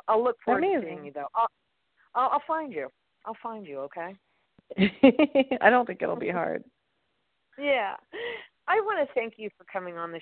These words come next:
Speaker 1: show. I'm sorry for all the technical difficulties we had at the beginning.
Speaker 2: Oh,
Speaker 1: And by the way,
Speaker 2: it
Speaker 1: it's
Speaker 2: was
Speaker 1: now
Speaker 2: like
Speaker 1: absolutely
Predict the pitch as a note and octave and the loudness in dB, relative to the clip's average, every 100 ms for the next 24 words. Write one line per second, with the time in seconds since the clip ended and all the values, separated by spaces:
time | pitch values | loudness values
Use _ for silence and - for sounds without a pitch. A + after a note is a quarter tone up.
0 | - F3 E3+ - - D#4 F4 - D4+ C#4+ | -4 0 0 0 -2 -2 -2 -2 2 2
1 | D4 - G#3+ - G#3 G3+ - F#3 G3+ F#3 | 2 -2 -4 0 0 -2 -8 -12 -10 -10
2 | E3+ F3 - E3+ - F3+ E3+ F3+ E3+ F3 | -6 -8 -8 -16 -16 -18 -10 -8 -2 0
3 | E3+ E3+ E3+ E3+ G#4 F4 D#4+ D#4 A#3 A#3 | -2 -8 -10 4 8 8 4 -4 -6 0
4 | C4 C4+ C4 B3 - F#4+ C4+ - C#4+ - | 0 2 0 0 -2 -2 0 0 0 -4
5 | - C4 G#3+ | -8 -8 -8